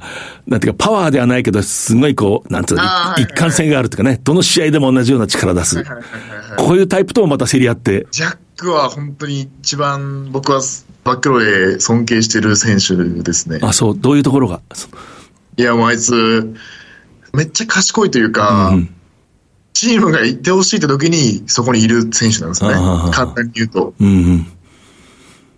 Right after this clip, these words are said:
Speaker 2: なんでなんか、すごいですね。ああいうプレイヤーが、その気づかないうちに世界のトップとかに行ってるんだろうなって思いました。
Speaker 1: あー、なるほど。
Speaker 2: いや、すごいです。だからそのなんかに頼ってないんですよね、ジャックって。
Speaker 1: あーはーはー。
Speaker 2: ガンターとかやったら困ったら、まあ、正直縦行けばあいつ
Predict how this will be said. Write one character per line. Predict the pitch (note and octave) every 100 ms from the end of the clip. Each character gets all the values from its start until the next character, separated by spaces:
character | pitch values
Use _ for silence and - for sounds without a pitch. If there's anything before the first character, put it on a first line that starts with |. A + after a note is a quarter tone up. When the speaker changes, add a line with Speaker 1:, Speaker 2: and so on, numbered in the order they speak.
| A2+
Speaker 2:
な | A2+
ん |
で | A2
な | G#2+
ん |
か、 | G#2+ G2+ F#2 - - -
す | - A#2+
ご | A2+
い | A2
で |
す | A2
ね。 | G#2
あ |
あ | C3
い | C3+
う |
プ | C3
レ | C#3
イ | C#3
ヤ | C#3 C#3
ー |
が、 | C#3 C#3+ C#3+ D3 - _ _ _ _ _ _ _
そ | - A#2
の | A#2+
気 | -
づ | C#3 C#3+
か | D3+
な | C#3+ C3
い |
う | A#2+
ち | A#2 A#2
に | A#2
世 | A2+ C3
界 | B2
の | A2
ト | A#2+
ッ |
プ | A2+
と | G#2
か | G2
に |
行 | F#2+
っ |
て | F#2+
る | A#2
ん | A2+
だ | F#2+
ろ | F2+
う |
な | F#2
っ | F2+
て |
思 | F2+ E2+
い |
ま | E2+
し | -
た。 | -
Speaker 1:
あ | F#2 F#2
ー、 |
な | F#2+
る | F#2+
ほ |
ど。 | F#2 F#2 -
Speaker 2:
い | A#2
や、 | A2
す | -
ご | B2
い | A#2
で |
す。 | D#3
だ |
か |
ら | D3+
そ | G3
の | G3
な | G3 D4
ん | C4+
か | E3
に | B2
頼 | F3 A3
っ | A3
て | B2+
な | B2+
い |
ん |
で | G2+
す | F#2
よ |
ね、 | F#2
ジ | G2+
ャ |
ッ |
ク | - G2
っ |
て。 | - F#2
Speaker 1:
あ | -
ー |
は | G2+
ー | F2+
は | F2 E2+ F2+ E2+ -
ー。 | _ _ - -
Speaker 2:
ガ | A3
ン | A#3+
タ | D3
ー |
と | B2
か | A2+
や |
っ | -
た | G#2+
ら |
困 | - F3+
っ | G3+ G3+
た | C#3+
ら、 | A#2
ま | -
あ、 |
正 | B2+
直 |
縦 | A#2 D3+ C3
行 | A#2
け |
ば | G2+ F#2
あ | G#2+
い |
つ | A#2 A#2+ A#2 A#2 A#2 A#2